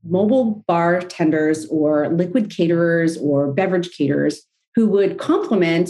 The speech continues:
basically elevate the experience of the food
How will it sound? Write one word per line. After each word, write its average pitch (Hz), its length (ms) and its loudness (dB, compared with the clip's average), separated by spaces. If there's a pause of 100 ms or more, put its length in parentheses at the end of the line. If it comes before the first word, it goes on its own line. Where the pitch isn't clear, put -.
basically 175 480 0
elevate 220 400 2
the 175 80 2
experience 170 480 0
of - 120 -16
the 160 100 -8
food 254 420 0